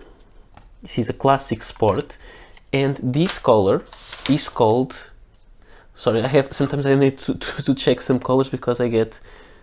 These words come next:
confused. They are s-, there are so many. Um, this is the, the creme or cream edition, and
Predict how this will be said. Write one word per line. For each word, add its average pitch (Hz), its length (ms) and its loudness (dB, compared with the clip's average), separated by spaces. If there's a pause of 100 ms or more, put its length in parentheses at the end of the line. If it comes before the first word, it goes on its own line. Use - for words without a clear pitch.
(120)
confused. 117 600 -2
They 104 180 4
are 113 120 2
s-, - 340 -18
there 117 160 -2
are 110 80 -2
so 117 200 -2
many. 101 420 -2 (600)
Um, 120 420 -4 (120)
this 135 320 -2
is 131 120 0
the, 131 140 -2 (140)
the 117 120 -4
creme 110 520 -4 (1500)
or 98 100 -10
cream 104 540 -6 (760)
edition, 107 600 -6 (1500)
and 143 400 4